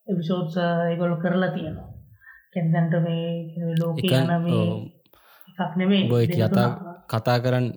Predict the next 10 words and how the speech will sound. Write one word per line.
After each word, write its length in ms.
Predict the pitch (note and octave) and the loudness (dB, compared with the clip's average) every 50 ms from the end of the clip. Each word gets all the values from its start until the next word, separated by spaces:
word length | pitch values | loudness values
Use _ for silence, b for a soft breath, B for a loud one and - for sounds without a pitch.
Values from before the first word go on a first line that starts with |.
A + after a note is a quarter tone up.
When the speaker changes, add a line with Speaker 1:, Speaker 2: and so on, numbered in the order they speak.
| - - | -10 -6
Speaker 2:
කතා 320 | - A#2 A2 - B2 A#2+ | -4 -4 0 2 2 2
කරන්නේ 300 | A2+ B2+ B2 B2 B2+ B2 | 2 2 2 2 2 2
මචං 240 | B2+ B2 - C3 B2+ | 2 2 0 0 0
ඔය 160 | B2 A#2+ A#2 | 2 2 2
මේ 180 | G#2+ G#2+ G#2+ G#2 | 0 -2 -4 -6
කන්ස්පිරසිස් 720 | G#2 - A#2 A#2+ B2 B2 - - C3 B2 A#2+ A#2 B2 A#2 A2 | -6 -2 0 0 0 0 2 2 2 2 2 2 0 -2 0
ගැන 180 | A2+ G#2+ G#2+ G#2 | -2 -2 0 0
නේද? 260 | G#2+ A#2 A#2+ A2+ G#2 G2+ - b b b b b b b b b _ - | 0 0 0 0 -2 -2 -6 b b b b b b b b b _ -10
මේ 140 | - - F#2 | -6 -4 -4
Speaker 1:
හ්ම්. 160 | F2 E2 - | -2 -4 -6